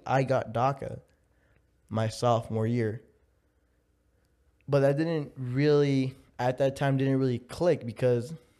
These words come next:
Speaker 2: was twenty twelve when daca came out.
Speaker 1: Yeah, so around, around my sophomore, around my, probably end of freshman year,
Speaker 2: Mm-hmm.
Speaker 1: beginning of sophomore year.
Speaker 2: Mm-hmm.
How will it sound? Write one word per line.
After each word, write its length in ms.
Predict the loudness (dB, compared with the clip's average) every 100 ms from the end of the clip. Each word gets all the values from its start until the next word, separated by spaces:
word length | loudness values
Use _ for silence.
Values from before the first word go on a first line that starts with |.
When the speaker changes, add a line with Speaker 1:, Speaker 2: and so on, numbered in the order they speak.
| _ _ _ _
Speaker 2:
was 120 | -8
twenty 260 | -4 -4 -4
twelve 520 | -2 0 0 -4 -18 _ _ _ _
when 320 | -4 -2 -2
daca 280 | -6 -10 -12
came 220 | -14 -12
out. 80 | -14 -16 _ _
Speaker 1:
Yeah, 200 | 0 0 -2 -14
so 280 | -4 0 2
around, 240 | 2 0
around 220 | 0 0 0
my 80 |
sophomore, 480 | -2 -2 -4 -4 -6 -2
around 260 | -2 -2
my, 80 | -4 -8 _ _
probably 280 | 2 2 2
end 180 | -2 -4
of 80 | -2
freshman 360 | -2 -2 -2
year, 320 | 0 0 -2 -8 -20 _ _ -8
Speaker 2:
Mm-hmm. 200 | -6 -6 -10 _ -4
Speaker 1:
beginning 340 | -2 0 -2
of 60 | -2
sophomore 400 | -2 -2 -2 -4
year. 140 | -4 -10 -16
Speaker 2:
Mm-hmm. 160 | -14